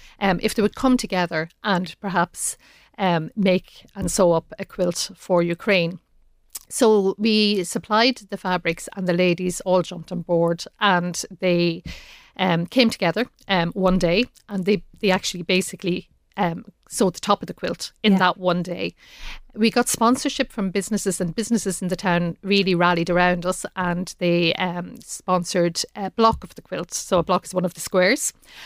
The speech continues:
Speaker 1: And, um, then also people came in on the day and they, um, also donated money on the day and,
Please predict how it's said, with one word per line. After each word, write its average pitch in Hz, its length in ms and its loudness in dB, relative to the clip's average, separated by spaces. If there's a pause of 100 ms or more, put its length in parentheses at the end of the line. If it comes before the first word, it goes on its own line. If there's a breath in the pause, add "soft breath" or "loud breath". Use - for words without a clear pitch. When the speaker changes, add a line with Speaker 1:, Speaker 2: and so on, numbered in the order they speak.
(160 loud breath)
Speaker 1:
And, 196 560 2
um, 175 480 2
then 185 200 2
also 180 560 2
people 190 280 -10
came 180 180 -4
in 175 120 0
on 170 80 0
the 165 100 0
day 180 540 2
and 180 420 -6 (220)
they, 175 520 -2
um, 190 380 -8 (240)
also 170 500 0 (180)
donated 175 400 0
money 175 260 0
on 170 120 0
the 170 80 -4
day 175 460 2 (400 soft breath)
and, 196 360 0